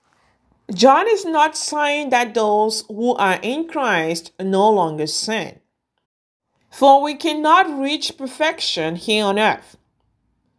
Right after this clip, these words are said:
For although we are born of the Spirit, the dead body of sin is still attached to us. Compare Romans seven, verse twenty-four. Thus,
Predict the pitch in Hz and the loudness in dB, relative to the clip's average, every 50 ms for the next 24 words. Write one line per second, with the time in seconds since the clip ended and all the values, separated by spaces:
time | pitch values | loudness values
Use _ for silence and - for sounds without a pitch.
0 | _ _ _ _ _ _ - 220 220 226 220 226 226 208 220 240 247 254 254 240 | _ _ _ _ _ _ 2 4 6 6 6 6 4 2 2 2 4 4 2 2
1 | 240 233 226 208 208 208 196 185 196 208 214 214 226 233 247 240 233 233 247 240 | 0 -2 2 2 2 2 2 0 -4 -2 0 0 0 0 -2 -4 -4 -6 -6 -6
2 | - - - 247 233 233 240 254 247 - - _ _ _ _ _ - 180 202 220 | -6 -8 -8 -6 -4 -4 -4 -6 -6 -10 -16 _ _ _ _ _ -2 4 4 4
3 | 214 - 214 214 226 247 214 196 226 220 220 233 226 220 220 214 - - - - | 4 6 4 4 4 4 2 2 0 0 0 0 0 -2 -2 -2 -4 -6 -6 -4
4 | 170 156 151 156 160 165 165 165 _ _ _ _ _ _ _ _ - 190 185 - | -4 -6 -6 -6 -8 -10 -10 -12 _ _ _ _ _ _ _ _ -6 -4 -4 -4
5 | - - - 175 165 156 160 165 - - - - - 175 151 151 151 - _ - | -4 -2 2 2 4 4 2 0 -2 -4 -8 -4 0 2 2 2 2 -2 _ -14
6 | - - _ _ - - 160 151 147 - - - - - - - _ _ _ _ | -16 -16 _ _ -8 -4 0 0 0 0 -2 -6 -8 -8 -8 -10 _ _ _ _
7 | _ _ _ _ _ _ _ _ _ _ _ _ _ _ _ _ _ - - 208 | _ _ _ _ _ _ _ _ _ _ _ _ _ _ _ _ _ -6 -4 -4
8 | 202 202 - 233 214 214 208 202 196 202 196 202 202 202 202 - - - _ - | -2 2 6 6 6 6 4 2 2 0 0 -2 -4 -4 -4 -8 -10 -10 _ -18
9 | - - - 175 170 165 175 170 175 175 160 175 160 156 - - - - 185 180 | -10 -2 0 0 0 0 -2 -4 -4 -4 -4 -2 -2 -2 -2 -4 -8 -6 -4 -4
10 | 180 175 - - 196 165 - - - _ _ _ _ _ _ _ _ _ _ _ | -4 -6 -4 -6 -6 -6 -6 -8 -12 _ _ _ _ _ _ _ _ _ _ _
11 | _ _ _ _ _ _ _ _ _ _ - 190 190 233 220 226 254 294 - - | _ _ _ _ _ _ _ _ _ _ -8 0 2 4 4 4 4 0 -4 -10
12 | - - | -12 -12